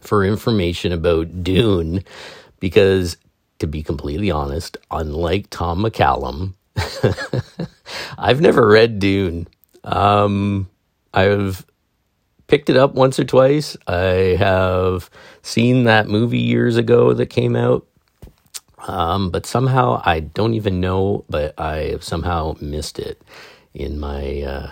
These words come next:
you know, fifty-one and almost fifty-two years spinning around the, on, in this universe. But, uh, it's actually on my list of books I'm going to be reading next.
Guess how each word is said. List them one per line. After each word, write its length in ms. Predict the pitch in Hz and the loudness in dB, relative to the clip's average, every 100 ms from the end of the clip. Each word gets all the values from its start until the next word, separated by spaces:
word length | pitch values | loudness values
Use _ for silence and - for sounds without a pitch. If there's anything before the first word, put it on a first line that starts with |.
| - _ _ _ | -18 _ _ _
you 100 | - | -14
know, 220 | 80 - | -12 -12
fifty-one 1040 | 90 - 87 - 85 80 76 80 78 78 76 _ _ | -16 -10 -10 -8 -8 -6 -6 -4 -4 -6 -8 _ _
and 320 | - 73 69 - | -14 -12 -12 -10
almost 380 | 76 78 76 - | -8 -8 -10 -8
fifty-two 520 | 76 - 78 - 80 | -10 -10 -12 -8 -8
years 720 | 76 73 73 76 78 73 76 | -8 -8 -8 -6 -8 -8 -12
spinning 760 | - - _ 73 76 76 73 71 - | -16 -18 _ -10 -8 -8 -8 -10 -12
around 800 | 80 76 73 76 73 71 - - - | -10 -8 -8 -8 -10 -10 -14 -18 -20
the, 140 | 71 65 | -18 -16
on, 300 | 78 73 76 73 | -12 -10 -10 -10
in 140 | 76 | -10
this 220 | 73 - | -10 -12
universe. 440 | 73 73 73 73 - _ - - - - _ | -14 -12 -12 -14 -18 _ -20 -20 -20 -20 _
But, 360 | - 78 - - | -6 -4 -6 0
uh, 240 | 90 80 80 | 2 2 -2
it's 200 | 85 - | -4 -2
actually 360 | 82 76 82 | -4 -4 -8
on 120 | 76 78 | -6 -6
my 140 | 73 | -8
list 440 | 71 78 78 - | -6 -8 -8 -12
of 720 | - 71 69 71 71 73 - - | -10 -8 -6 -8 -10 -16 -18 -16
books 400 | 95 78 76 - | -12 -8 -8 -8
I'm 140 | 73 71 | -10 -8
going 300 | 76 73 73 | -8 -10 -12
to 100 | - | -16
be 120 | - | -18
reading 540 | - 85 76 76 76 - _ | -14 -12 -10 -10 -12 -14 _
next. 760 | 90 80 78 - - - - | -14 -14 -14 -18 -18 -18 -18